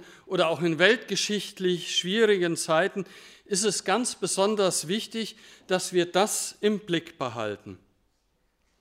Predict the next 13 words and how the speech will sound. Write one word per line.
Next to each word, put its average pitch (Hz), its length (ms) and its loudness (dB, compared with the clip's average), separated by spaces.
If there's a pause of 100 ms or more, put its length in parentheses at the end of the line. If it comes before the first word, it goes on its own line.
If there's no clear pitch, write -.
(420)
So 190 200 0
war 202 160 6
das 196 240 2
damals 214 480 2
schon, 180 400 -2 (420)
als 170 300 2
neunzehnhundertvierunddreißig 190 1900 2 (340)
sich 185 240 -2
in 180 180 2
Deutschland 190 920 0
schlimme 202 480 6
Zeiten 160 640 -2
anbahnten. 101 960 -4